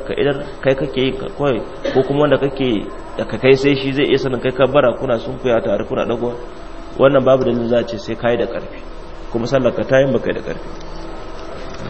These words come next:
Wannan kuma yake cewa tambayarsa, idan mutum ya je masallaci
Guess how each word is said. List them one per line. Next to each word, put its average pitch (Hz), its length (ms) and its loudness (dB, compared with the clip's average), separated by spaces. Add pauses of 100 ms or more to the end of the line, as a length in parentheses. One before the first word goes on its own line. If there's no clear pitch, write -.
(3000)
Wannan 120 200 8
kuma 123 220 4
yake 123 200 2
cewa 113 640 6 (640)
tambayarsa, 117 800 4 (1200)
idan 131 180 4
mutum 143 280 2
ya 127 80 4
je 127 160 4
masallaci 127 840 4